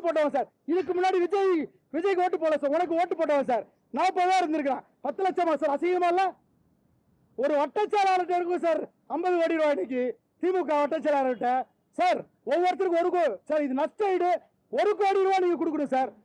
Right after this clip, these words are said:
ஒவ்வொரு இறந்து போன ஒவ்வொருத்தருக்கும் ஒரு கோடி ரூபாய் கொடுக்கணும் சார். சார், விஜய் சாருக்கு ஒரு ஹம்பிள் சப்மிஷன் சார். சார், இருபது லட்ச ரூபாய் நீங்க அறிவிச்சீங்க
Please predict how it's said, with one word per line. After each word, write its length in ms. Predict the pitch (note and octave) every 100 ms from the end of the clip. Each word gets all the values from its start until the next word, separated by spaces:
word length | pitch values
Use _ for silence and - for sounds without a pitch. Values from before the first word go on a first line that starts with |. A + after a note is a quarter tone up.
| _ - C#4
ஒவ்வொரு 360 | F#4+ G4 G4 F4+ D#4 G#3+ _ _ - B3+
இறந்து 240 | F#4 F#4 F4
போன 140 | E4+ E4+ D#4
ஒவ்வொருத்தருக்கும் 560 | E4+ F4 D4 D#4+ D#4+ D4+
ஒரு 100 | E4+ D#4
கோடி 180 | E4 D#4+
ரூபாய் 140 | D#4+
கொடுக்கணும் 260 | D4 C#4 C4
சார். 100 | B3 _ _ -
சார், 120 | F4+ D#4
விஜய் 280 | G4 G4 F4
சாருக்கு 240 | E4+ F4
ஒரு 80 | D#4
ஹம்பிள் 220 | E4 F4 D4+
சப்மிஷன் 360 | D4+ C#4 B3 B3+
சார். 140 | A3+ _ _ _ _ -
சார், 140 | E4+ E4
இருபது 240 | E4+ F#4+ F#4
லட்ச 160 | -
ரூபாய் 140 | F4+ F4+
நீங்க 120 | E4
அறிவிச்சீங்க 400 | D4+ E4+ D#4+ C#4